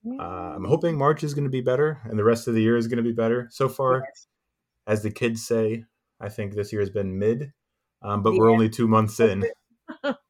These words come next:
Speaker 2: I'm hoping
Speaker 1: So,
Speaker 2: for more. <laughs>
Speaker 1: yeah, we, we got, we got, we got a lot of chances for it to improve, though.
Speaker 2: Yes, we do.
Speaker 1: Um, but with that, just a quick reminder that the Sif Pop Writers Room is part of the Studio D N A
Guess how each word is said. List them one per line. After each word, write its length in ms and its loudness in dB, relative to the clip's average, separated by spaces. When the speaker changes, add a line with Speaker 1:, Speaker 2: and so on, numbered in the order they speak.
Speaker 2:
I'm 100 -2
hoping 240 2
Speaker 1:
So, 60 0
Speaker 2:
for 100 -2
more. 300 -4
<laughs> 380 -2
Speaker 1:
yeah, 300 -6
we, 260 2
we 120 -4
got, 240 0
we 100 -2
got, 380 -2
we 80 -8
got 140 2
a 40 2
lot 140 2
of 60 -6
chances 360 -10
for 100 -6
it 80 -6
to 300 -6
improve, 400 -14
though. 220 -12
Speaker 2:
Yes, 220 -18
we 100 -12
do. 80 -14
Speaker 1:
Um, 380 -2
but 80 6
with 120 4
that, 300 -2
just 200 -6
a 40 -6
quick 220 -2
reminder 400 0
that 160 0
the 80 -8
Sif 240 -10
Pop 220 -4
Writers 380 0
Room 180 -4
is 120 -12
part 280 -2
of 60 -4
the 80 -8
Studio 480 -4
D 200 -4
N 120 -4
A 120 -4